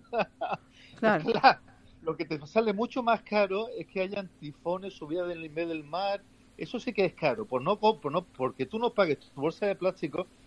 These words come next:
Speaker 1: vamos a tener que pagar millones y millones precisamente porque sean tan baratas. Decía, es el Nicholas Stern,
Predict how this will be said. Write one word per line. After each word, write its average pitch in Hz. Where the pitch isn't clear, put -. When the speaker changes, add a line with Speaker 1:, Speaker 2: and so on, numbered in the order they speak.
Speaker 1:
vamos 160
a -
tener 180
que 180
pagar 151
millones 185
y 190
millones 139
precisamente 165
porque 180
sean 190
tan 180
baratas. 110
Decía, 175
es -
el 127
Nicholas 180
Stern, 175